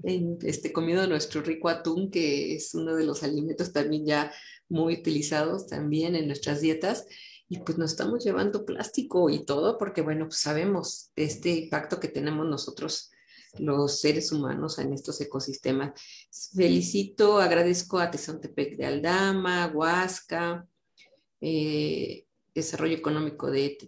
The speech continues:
eh, Desarrollo Social, Ecológico, perdón, de Tetepango, Tezontepec de Aldama, eh, Minel de la Reforma también, el Colegio Altavista, gracias, porque también se están conectando de todos los niveles, ¿eh? Tenemos bachillerato, tenemos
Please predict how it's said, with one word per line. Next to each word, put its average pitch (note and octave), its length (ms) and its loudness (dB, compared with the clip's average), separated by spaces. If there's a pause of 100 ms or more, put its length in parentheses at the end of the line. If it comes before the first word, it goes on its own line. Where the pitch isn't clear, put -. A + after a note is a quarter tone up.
eh, C#3 180 2
Desarrollo E3+ 440 2
Social, D#3 540 0
Ecológico, E3 580 2
perdón, D3 280 0
de D3+ 120 2
Tetepango, F#3+ 1080 2
Tezontepec D3 640 -4
de C3+ 100 -2
Aldama, F3 800 2 (840)
eh, D3 640 -2 (160)
Minel E3 440 2
de E3 60 2
la D3 120 4
Reforma D3+ 520 -2
también, D3+ 640 0
el D3+ 240 -2
Colegio D3+ 320 4
Altavista, D#3 480 0
gracias, E3 500 2
porque - 220 -18
también D3+ 240 -2
se F3 60 -10
están F3 180 -2
conectando F3 420 0
de E3+ 60 0
todos A3+ 140 6
los B3+ 120 6
niveles, F3 460 2
¿eh? F3+ 80 -2
Tenemos F#3 720 0
bachillerato, D#3 760 2
tenemos D#3 800 0